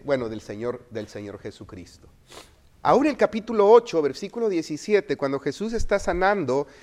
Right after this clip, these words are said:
a los enfermos y le traían endemoniados y le traían enfermos y los sanaba,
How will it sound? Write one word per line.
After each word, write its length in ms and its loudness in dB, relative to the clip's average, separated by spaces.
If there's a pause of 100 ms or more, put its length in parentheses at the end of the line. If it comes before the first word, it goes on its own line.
(120)
a 100 2
los 200 0
enfermos 760 0 (220)
y 80 0
le 80 6
traían 400 2
endemoniados 840 0
y 40 -4
le 120 0
traían 320 0
enfermos 580 0
y 40 -4
los 160 -2
sanaba, 640 2